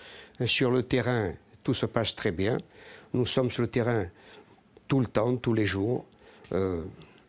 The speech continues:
des gens nous accueillent très favorablement. Ils disent que nous disons ce que beaucoup pensent tout bas et qui vont peut-être exprimer dans, par le bulletin de vote dans les urnes. Euh, ce que j'entends dire, c'est que nous disons la vérité, nous avons le courage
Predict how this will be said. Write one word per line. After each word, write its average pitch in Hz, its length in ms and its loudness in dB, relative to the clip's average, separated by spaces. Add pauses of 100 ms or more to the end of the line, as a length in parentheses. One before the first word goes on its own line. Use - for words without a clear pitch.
(960)
des 113 220 2
gens 123 200 2
nous 113 180 2
accueillent 107 360 0 (160)
très 117 180 0
favorablement. 101 800 0 (540)
Ils 113 180 0
disent 123 220 2
que 127 140 2
nous 120 120 2
disons 104 500 0 (360)
ce - 160 -6
que - 80 0
beaucoup 123 400 -2
pensent 117 400 -2
tout 117 140 0
bas 95 280 0 (440)
et 110 100 2
qui 131 140 0
vont 131 120 4
peut-être 135 460 0
exprimer 123 720 0 (140)
dans, 92 260 -4 (540)
par 104 160 0
le 101 80 2
bulletin 117 360 0
de 113 100 2
vote 110 320 0 (100)
dans - 80 -2
les 98 240 2
urnes. 123 320 -2 (600)
Euh, 113 320 4
ce - 100 0
que 143 100 4
j'entends 123 420 2
dire, 127 280 2
c'est - 140 2
que 113 320 2
nous 117 160 2
disons 117 320 2
la 113 100 4
vérité, 107 540 2
nous 123 160 2
avons 117 160 2
le 117 100 2
courage 110 640 2